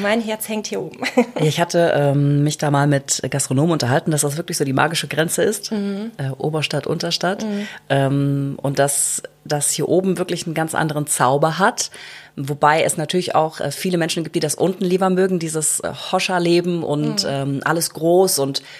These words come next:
Speaker 2: viele Ketten, wie du ja schon sagst. Ne? Und hier oben ist es halt einfach, es ist so ein bisschen gemütlicher, es ist so ein bisschen kleiner, äh, ein bisschen, ähm, ja, einfach so ein bisschen anders, ein bisschen zauberhafter, würde
Speaker 1: Ein
Speaker 2: ich einfach mal
Speaker 1: bisschen
Speaker 2: sagen.
Speaker 1: entschleunigt,
Speaker 2: Ja,
Speaker 1: finde ich.
Speaker 2: genau, ja.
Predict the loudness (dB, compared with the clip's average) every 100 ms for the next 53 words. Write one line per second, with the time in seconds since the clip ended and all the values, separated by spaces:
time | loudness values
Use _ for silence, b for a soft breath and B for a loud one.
0 | B -10 -4 0 0 0 -2 2 0 2
1 | -2 -2 -2 -4 -4 -4 -6 -6 -6 -6
2 | -2 -2 0 -2 -4 -4 -4 -6 -8 -6
3 | -4 -2 -2 0 0 2 0 0 -2 0
4 | 0 0 0 0 0 0 0 2 2 4
5 | 2 2 0 -4 B B B B 2 4
6 | 4 0 -2 2 4 4 2 2 0 0
7 | 0 -2 -2 -2 -4 -8 _ _ _ _
8 | _ -18 B B B B -2 2 0 2
9 | 0 0 0 0 0 0 -2 -4 -6 -4
10 | -4 0 0 2 0 -2 0 2 2 -2
11 | -8 -6 -4 0 0 0 -4 0 0 0
12 | -2 -4 -2 -2 2 4 6 6 4 4
13 | 4 4 4